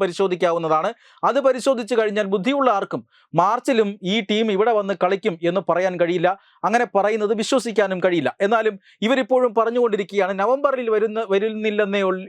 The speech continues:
ഉള്ളൂ, ആ, മാർച്ചിൽ വരുന്നുണ്ടല്ലോ" എന്നൊക്കെ പറയുന്നുണ്ട്. മാത്രമല്ല, ഇത് ചോദ്യം ചെയ്യുന്ന, "മെസ്സി വരുന്നു എന്ന് പറഞ്ഞിട്ട്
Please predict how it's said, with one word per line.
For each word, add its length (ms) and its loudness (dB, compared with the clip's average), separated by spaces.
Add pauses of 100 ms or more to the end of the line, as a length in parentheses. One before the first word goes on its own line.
(100)
ഉള്ളൂ, 220 0 (400)
ആ, 20 4 (240)
മാർച്ചിൽ 400 0
വരുന്നുണ്ടല്ലോ" 540 0 (160)
എന്നൊക്കെ 320 -2
പറയുന്നുണ്ട്. 420 0
മാത്രമല്ല, 400 0 (380)
ഇത് 80 0 (100)
ചോദ്യം 320 0
ചെയ്യുന്ന, 200 0 (180)
"മെസ്സി 260 -2
വരുന്നു 280 2 (100)
എന്ന് 160 0
പറഞ്ഞിട്ട് 280 0